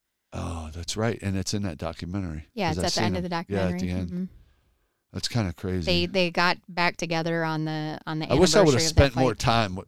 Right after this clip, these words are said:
Speaker 1: you know, like, they're just so busy there. Like, you could literally sit and talk to him for three hours about all that shit. <laughs>
Speaker 2: But, like, he's also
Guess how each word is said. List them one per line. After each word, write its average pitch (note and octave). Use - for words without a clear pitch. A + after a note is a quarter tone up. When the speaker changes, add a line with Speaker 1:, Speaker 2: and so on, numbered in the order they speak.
Speaker 1:
you A#2+
know, F#2+
like, F#2+
they're B2
just G#2+
so F2+
busy E2
there. D#2
Like, E2
you -
could F2+
literally F2+
sit E2+
and D2+
talk F2
to -
him E2+
for -
three E2+
hours E2
about D#2+
all D#2
that D#2
shit. -
<laughs> -
Speaker 2:
But, G#3
like, F#3
he's G3+
also D#3+